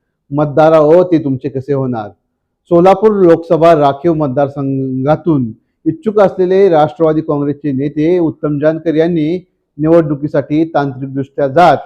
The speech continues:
आणि उमेदवारीसाठी पक्ष सोडण्याची तयारी केली आहे.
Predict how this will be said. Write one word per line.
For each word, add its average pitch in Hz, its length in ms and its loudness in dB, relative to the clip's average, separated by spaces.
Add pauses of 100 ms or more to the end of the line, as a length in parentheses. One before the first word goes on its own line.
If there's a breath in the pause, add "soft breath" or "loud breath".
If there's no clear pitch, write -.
(420)
आणि 175 180 0
उमेदवारीसाठी 156 1300 0
पक्ष 156 340 -4
सोडण्याची 143 480 -4
तयारी 135 420 -2
केली 135 520 -4
आहे. 123 460 -2